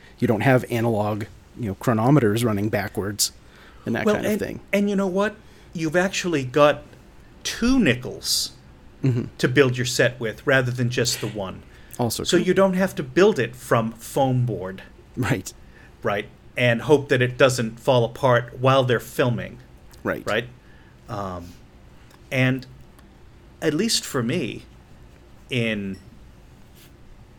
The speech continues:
Speaker 2: in, in this, in this vein,
Speaker 1: Mm.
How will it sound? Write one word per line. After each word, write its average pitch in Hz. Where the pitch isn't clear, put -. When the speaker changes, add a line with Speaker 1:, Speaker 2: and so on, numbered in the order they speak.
Speaker 2:
in, 127
in 123
this, -
in 123
this 113
vein, 95
Speaker 1:
Mm. 92